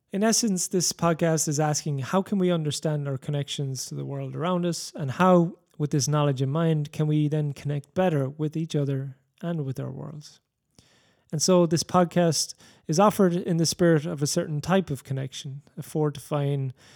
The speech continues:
cosmopolitan, planetary solidarity in which we can both acknowledge our deep interdependence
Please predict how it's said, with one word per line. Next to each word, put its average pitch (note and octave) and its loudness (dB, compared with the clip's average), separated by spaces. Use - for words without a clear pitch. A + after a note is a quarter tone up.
cosmopolitan, C#3 0
planetary D3+ 0
solidarity D3+ -2
in C#3+ -6
which D#3 -2
we D#3 0
can D3 -2
both C#3+ 0
acknowledge E3+ 2
our D3+ -2
deep C#3+ -4
interdependence C#3 -4